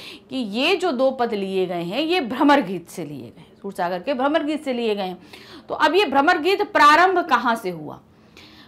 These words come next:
गुलाब के देखने से, जैसे ही गोपियों ने गुलाब को देखा तो भ्रमर गीत शुरू हो गया। भौरे के आने से, उद्धव के आने से या श्री कृष्ण के जाने से।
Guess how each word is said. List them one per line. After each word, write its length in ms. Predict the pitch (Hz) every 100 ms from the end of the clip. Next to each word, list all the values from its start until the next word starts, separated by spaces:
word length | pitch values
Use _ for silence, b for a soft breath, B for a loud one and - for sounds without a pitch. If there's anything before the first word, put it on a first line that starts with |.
| -
गुलाब 600 | 175 269 285 285 349 359
के 140 | 349
देखने 380 | 302 294 294 285
से, 120 | 285
जैसे 320 | 233 240 240
ही 120 | 269 302
गोपियों 340 | 247 247 262
ने 80 | 262
गुलाब 360 | 226 233 240 233
को 80 | 226
देखा 280 | 220 214 226
तो 120 | 214
भ्रमर 300 | 180 180 214
गीत 220 | 220 247
शुरू 280 | - 233 240
हो 100 | 208
गया। 200 | 202 208
भौरे 480 | 175 190 240 277 349
के 180 | 330 311
आने 340 | 262 254 269
से, 180 | 262 240
उद्धव 400 | - 226 220 262
के 160 | 269 262
आने 300 | 220 226 240
से 140 | 233 262
या 160 | 208
श्री 220 | 190 220 214
कृष्ण 340 | 269 330 247
के 220 | 202 208 185
जाने 360 | 151 131 -
से। 180 | - -